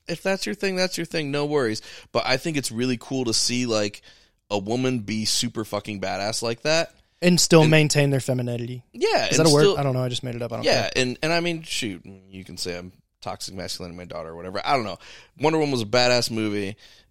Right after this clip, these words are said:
Speaker 1: Um, I was super stoked to have my daughter watch that movie 'cause I think it puts a great message
Speaker 2: Right. I think it
Speaker 1: to w-, to
Speaker 2: encourages
Speaker 1: women. Like, you
Speaker 2: girls,
Speaker 1: can, you
Speaker 2: "Hey,
Speaker 1: can
Speaker 2: you
Speaker 1: do
Speaker 2: can,
Speaker 1: some really cool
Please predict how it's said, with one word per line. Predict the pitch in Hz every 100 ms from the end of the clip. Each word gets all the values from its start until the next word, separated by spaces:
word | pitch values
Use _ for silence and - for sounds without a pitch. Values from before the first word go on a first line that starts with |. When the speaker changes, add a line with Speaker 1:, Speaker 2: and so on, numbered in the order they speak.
| -
Speaker 1:
Um, | 104 95 92 -
I | 110
was | 107
super | - 120 101
stoked | 110 - 101
to | 101
have | 104
my | 90
daughter | 87 87
watch | 87 85 -
that | 80
movie | 82 85 87
'cause | 87 104
I | 87
think | 92 92
it | - _ _ _
puts | 107 -
a |
great | 87 95 95 -
message | 87 90 82 87 - - _ _ -
Speaker 2:
Right. | 175 202 151
I | 147
think | 180 196
it |
Speaker 1:
to | 175
w-, | 165
to | -
Speaker 2:
encourages | 165 185 165 165 143
Speaker 1:
women. | -
Like, | 143
you | 165
Speaker 2:
girls, | 156 147 143
Speaker 1:
can, |
you | 139
Speaker 2:
"Hey, | 165
Speaker 1:
can | 143
Speaker 2:
you | 156
Speaker 1:
do | 160
Speaker 2:
can, | 165
Speaker 1:
some | 151 127 110
really | 120 135
cool | - 139